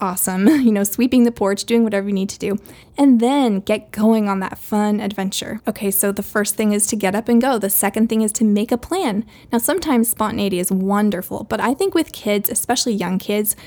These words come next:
you need to be somewhat prepared for the adventure or it may fail. <laughs> So, as with many things with our children, it requires a lot of selflessness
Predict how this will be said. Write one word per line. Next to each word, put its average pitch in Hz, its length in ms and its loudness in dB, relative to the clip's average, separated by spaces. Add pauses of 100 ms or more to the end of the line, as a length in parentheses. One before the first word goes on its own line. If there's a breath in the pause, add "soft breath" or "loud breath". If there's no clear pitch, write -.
(160 loud breath)
you 220 120 2
need 220 200 4
to 208 80 0
be 214 120 -2
somewhat 185 380 -2
prepared 208 480 -4
for 226 100 -8
the 233 140 -2
adventure 233 500 0
or 214 200 -2
it - 100 -4
may 185 140 0
fail. - 560 -10
<laughs> 240 60 4 (760 loud breath)
So, 202 280 -4
as 269 200 0
with 339 140 4
many 262 260 4
things 226 260 0
with 196 100 -6
our 190 100 -2
children, 190 440 -6
it 254 100 0
requires 233 560 -2
a - 100 -6
lot 202 240 -4
of 294 140 -8
selflessness 294 760 -2